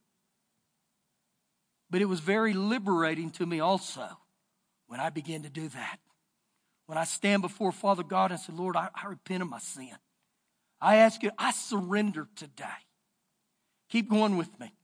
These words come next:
"Purify your hearts, you double-minded."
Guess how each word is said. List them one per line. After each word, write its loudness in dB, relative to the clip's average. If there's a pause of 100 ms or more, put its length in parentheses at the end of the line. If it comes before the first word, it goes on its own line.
(1400)
"Purify 8
your 4
hearts, 8
you 2
double-minded." 6